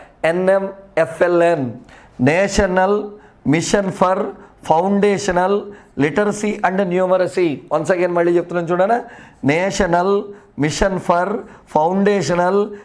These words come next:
లిటరసీ and numeracy. ఈ ఎన్ఎంఎఫ్ఎల్ఎన్ ఏం చెప్పడానికి వచ్చింది? త్రీ ఆర్. ఎన్ని కోట్ల మందికి? ఐదు కోట్ల మందికి. ఎందులో? ఎన్ఈపీ. త్రీ ఆర్ల గురించి రకరకాల చోట్ల ఉన్నటువంటి విషయం ఇది. కాబట్టి తప్పనిసరిగా త్రీ ఆర్ గురించి అడుగుతూనే ఉన్నాడు.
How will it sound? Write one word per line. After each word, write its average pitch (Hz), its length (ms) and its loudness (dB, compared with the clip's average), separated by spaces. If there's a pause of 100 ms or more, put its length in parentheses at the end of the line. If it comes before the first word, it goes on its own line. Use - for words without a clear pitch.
(140)
లిటరసీ 208 640 -2
and 185 180 -4
numeracy. 180 720 -2 (360)
ఈ 175 200 0
ఎన్ఎంఎఫ్ఎల్ఎన్ 196 880 -2
ఏం 175 180 -2
చెప్పడానికి 202 480 -2
వచ్చింది? 202 540 -2 (240)
త్రీ 165 160 2
ఆర్. 165 200 0 (200)
ఎన్ని 160 160 -2
కోట్ల 208 280 -2
మందికి? 196 520 -4 (120)
ఐదు 165 180 0
కోట్ల 180 280 -2
మందికి. 156 340 -2
ఎందులో? 165 460 -2 (260)
ఎన్ఈపీ. 156 460 -2
త్రీ - 460 -4
ఆర్ల 196 280 0
గురించి 185 380 0
రకరకాల 185 520 0 (100)
చోట్ల 185 200 -2
ఉన్నటువంటి 170 460 -2
విషయం 220 320 -2 (140)
ఇది. 147 400 0 (240)
కాబట్టి 156 200 0 (100)
తప్పనిసరిగా 190 640 0
త్రీ 185 280 2
ఆర్ 185 140 2
గురించి 175 400 -2
అడుగుతూనే 165 460 2
ఉన్నాడు. 160 520 0